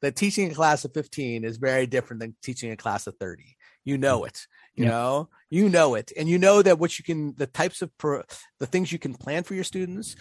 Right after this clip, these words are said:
Speaker 1: the way you know those students, the way that you interact with them, the types of feedback you give, all of that is different.
Speaker 2: Right.
Speaker 1: Because of the, the, the,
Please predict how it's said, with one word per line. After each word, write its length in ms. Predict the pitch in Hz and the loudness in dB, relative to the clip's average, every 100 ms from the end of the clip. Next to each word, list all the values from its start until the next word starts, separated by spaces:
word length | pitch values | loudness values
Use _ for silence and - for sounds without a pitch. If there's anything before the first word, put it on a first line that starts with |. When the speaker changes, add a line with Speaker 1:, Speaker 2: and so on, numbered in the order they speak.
| - 147 | -10 -4
Speaker 1:
the 40 | |
way 140 | 147 | -4
you 180 | 139 147 | -2 -4
know 300 | 135 127 156 | 0 2 2
those 200 | 170 175 | 0 -2
students, 520 | - 196 190 190 - | -4 -8 -8 -8 -6
the 80 | 139 | -4
way 200 | 127 131 | -2 -2
that 200 | 131 120 | -2 -4
you 120 | 123 - | -6 -10
interact 500 | 127 120 131 160 - | -8 0 2 2 -2
with 140 | 175 | -6
them, 160 | 185 156 | -6 -6
the 80 | 127 | -6
types 260 | 131 110 | -8 -8
of 80 | 117 - | -12 -8
feedback 400 | 170 170 160 - | -2 0 -2 -4
you 60 | |
give, 400 | 139 165 170 165 165 - - _ | -8 -2 0 0 -4 -16 -20 _
all 280 | 175 220 240 | 8 8 8
of 140 | 180 123 | 4 2
that 320 | 71 - - 139 | -6 -8 -12 -12
is 140 | 123 | -4
different. 500 | 147 127 69 - - _ _ _ _ _ | -2 -2 -6 -20 -20 _ _ _ _ _
Speaker 2:
Right. 140 | 92 | -6
Speaker 1:
Because 500 | 143 135 139 123 - - | -2 2 2 0 -6 0
of 220 | 139 120 | 2 2
the, 280 | 131 123 113 - | 0 0 -2 -2
the, 200 | 127 123 - | -2 -2 -4
the, 260 | 127 123 | -4 -4